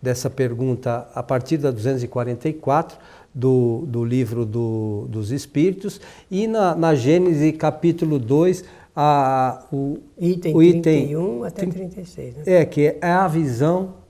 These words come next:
Speaker 1: de Deus.
Speaker 2: De Deus.
Speaker 1: Não é isso? Meu amigo Milton, estamos chegando ao final de mais um programa.
Speaker 2: Muito obrigado, saúdo a todos, finalizando aqui a nossa parte e desejando-lhes que os bons espíritos nos ajudem sempre.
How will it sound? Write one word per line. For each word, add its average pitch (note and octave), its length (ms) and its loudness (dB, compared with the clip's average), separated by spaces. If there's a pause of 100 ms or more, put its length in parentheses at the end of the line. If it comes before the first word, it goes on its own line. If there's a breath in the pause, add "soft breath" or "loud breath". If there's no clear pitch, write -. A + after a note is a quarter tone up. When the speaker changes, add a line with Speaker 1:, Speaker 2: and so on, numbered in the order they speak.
Speaker 1:
de F3 100 -8
Deus. B2 400 -2
Speaker 2:
De D3 140 -10
Deus. - 340 -14
Speaker 1:
Não A#2+ 80 -8
é B2+ 80 -2
isso? F3 340 -4 (460 soft breath)
Meu E3 80 0
amigo F#3 260 2
Milton, G3 480 2
estamos F#3 320 -10
chegando C#3+ 320 -2
ao C3 60 2
final B2 380 -2
de A2 100 -4
mais A2 220 -4
um A2 40 -10
programa. D3 600 -2 (260)
Speaker 2:
Muito F3 220 0
obrigado, D3+ 880 -2
saúdo C#3+ 520 -2
a E3 80 -4
todos, F#3 640 -6 (260)
finalizando C#3 600 -6
aqui B2+ 160 -12
a - 20 -8
nossa B2+ 300 -8
parte D#3 420 -8
e - 20 -10
desejando-lhes D3 1040 -8
que - 140 -12
os F3 100 -8
bons C#3+ 300 -8
espíritos D3 800 -12
nos D#3 180 -12
ajudem D3+ 460 -10
sempre. - 260 -16